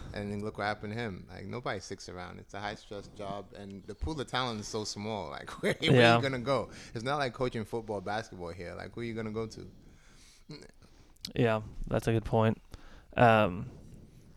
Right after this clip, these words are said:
Speaker 2: so I guess, uh, we've been talking about him a lot. Flo, our new number nine, uh,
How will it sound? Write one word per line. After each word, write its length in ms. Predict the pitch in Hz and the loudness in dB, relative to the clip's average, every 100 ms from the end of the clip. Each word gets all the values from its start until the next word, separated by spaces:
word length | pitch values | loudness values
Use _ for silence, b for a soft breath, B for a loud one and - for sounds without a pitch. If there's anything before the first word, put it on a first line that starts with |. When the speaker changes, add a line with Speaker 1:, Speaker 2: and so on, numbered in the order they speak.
| b b b b | b b b b
Speaker 2:
so 200 | - 156 | 12 12
I 100 | 143 | 12
guess, 400 | 170 175 - - | 12 12 12 12
uh, 440 | 143 135 127 123 127 | 12 12 12 12 12
we've 120 | 160 | 12
been 120 | 175 | 12
talking 200 | 180 180 | 12 12
about 160 | 170 151 | 12 10
him 60 | 127 | 10
a 40 | |
lot. 240 | 120 120 - | 10 10 8
Flo, 640 | - 123 120 120 120 113 | 6 10 12 12 10 8
our 300 | 120 117 117 | 8 8 8
new 240 | 117 127 139 | 8 8 12
number 260 | 135 127 | 12 10
nine, 560 | 120 113 117 113 117 117 - - | 10 10 10 8 6 2 0 8
uh, 360 | 120 110 107 | 12 12 12